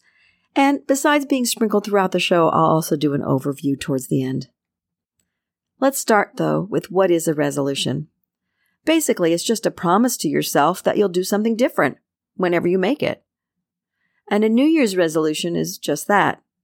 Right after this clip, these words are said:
a promise to yourself that you'll do something or make some sort of change starting in the new year, right? It can be a promise to yourself to do something or not to do something.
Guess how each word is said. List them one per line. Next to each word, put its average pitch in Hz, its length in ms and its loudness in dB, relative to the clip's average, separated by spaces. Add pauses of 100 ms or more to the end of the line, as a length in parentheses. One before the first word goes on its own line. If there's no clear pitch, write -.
(120)
a - 60 -4
promise 196 420 2
to - 100 -4
yourself 196 440 0
that - 160 -2
you'll 190 80 2
do 175 160 -2
something 170 440 -2
or - 140 0
make 175 240 2
some 240 300 0
sort 214 240 0
of 180 80 -2
change 160 380 -4
starting 156 440 -2
in 151 80 -4
the 151 80 -2
new 143 160 0
year, 143 500 -2
right? 78 360 -2 (840)
It 220 100 0
can 277 120 2
be 247 120 2
a 226 60 2
promise 196 420 -2
to - 80 -4
yourself 170 460 -2
to - 140 -2
do 156 300 0
something 175 520 -2 (300)
or 262 440 2
not 165 440 0
to - 100 0
do 156 220 -2
something. - 560 -10